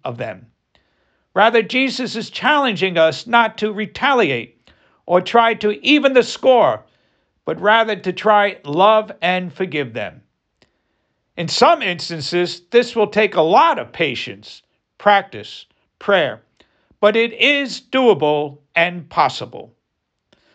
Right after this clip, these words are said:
And so, my brothers and sisters, let us always remember,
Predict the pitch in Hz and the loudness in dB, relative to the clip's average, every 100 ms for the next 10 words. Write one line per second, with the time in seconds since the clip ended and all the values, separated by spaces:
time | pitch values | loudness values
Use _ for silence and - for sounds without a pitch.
0 | _ - 143 - 226 226 208 202 202 202 | _ -18 -4 4 4 4 0 2 2 2
1 | 202 185 196 - 196 185 185 175 - - | 2 -6 -10 -8 -8 -6 -8 -10 -10 -20
2 | 175 226 233 220 220 226 226 220 - 202 | _ 0 0 0 2 2 2 0 -2 -4
3 | 175 156 151 156 156 | -2 -4 -4 -10 -12